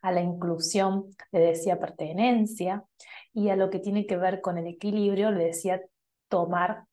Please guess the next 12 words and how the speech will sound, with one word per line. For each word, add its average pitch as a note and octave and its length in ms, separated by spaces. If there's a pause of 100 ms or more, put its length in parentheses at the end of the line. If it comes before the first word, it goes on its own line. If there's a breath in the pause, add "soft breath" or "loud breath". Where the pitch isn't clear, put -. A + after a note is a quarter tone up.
(600)
y G#3 140
dar, E3 260
dar G3 180
y G#3 100
tomar, - 380 (300)
¿sí? F#3+ 440 (540 soft breath)
Y B3 220
Brigitte C4 480
lo G#3 100
que - 80
agrega G#3 440
además G3+ 540